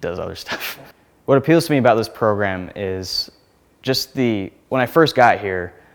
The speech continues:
I was told to not just focus on one singular thing, but to, if I had curiosity about a certain course or elective or anything like that, I was told to actually explore that a bit and not just f-, focus myself on what I already know, but to expand my,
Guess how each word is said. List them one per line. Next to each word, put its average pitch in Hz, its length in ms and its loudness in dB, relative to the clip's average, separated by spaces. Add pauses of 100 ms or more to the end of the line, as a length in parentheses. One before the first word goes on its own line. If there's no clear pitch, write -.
I 110 100 2
was 107 160 -2
told 110 400 -2
to 98 420 -4 (560)
not 131 240 0
just 131 140 -2
focus 110 460 -2
on 98 120 -4
one 98 200 -4
singular 98 440 -6
thing, 92 360 -10
but 90 160 -8
to, 92 280 -6 (440)
if - 160 -4
I - 20 2
had 123 200 -2
curiosity 110 500 0
about 101 160 -2
a - 20 -4
certain 95 300 -6
course 98 420 -4
or 95 100 -2
elective 95 460 -4
or 95 60 -6
anything 98 340 -6
like 85 200 -14
that, 82 180 -6
I 95 80 -6
was 98 220 -8
told 120 320 0
to - 100 -4
actually 95 560 -6 (840)
explore 131 480 2
that 90 180 0
a 85 40 -6
bit 78 360 -8
and 107 160 -6
not 117 180 4
just - 300 -6 (260)
f-, - 160 -20
focus 139 400 2
myself 110 380 0
on 98 100 -4
what 101 140 0
I 90 160 0
already 95 260 -2
know, 90 320 -10 (320)
but 110 160 0
to 113 100 -2
expand 101 600 -4
my, 87 280 -8